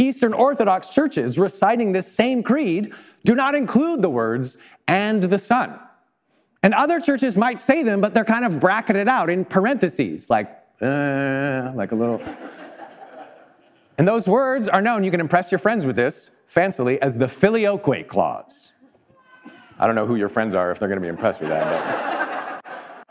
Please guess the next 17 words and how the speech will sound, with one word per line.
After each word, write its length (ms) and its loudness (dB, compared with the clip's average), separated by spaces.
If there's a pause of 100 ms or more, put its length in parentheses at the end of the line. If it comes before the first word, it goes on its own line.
it's 160 -6
there. 260 2 (1160)
But 100 6
the 120 2
inclusion 520 2
of 280 4
these 180 2
words 680 0
in 180 4
the 80 0
creed 340 2
was 180 2
not 220 2
original. 460 0
It 100 4
occurred 380 2
later, 680 0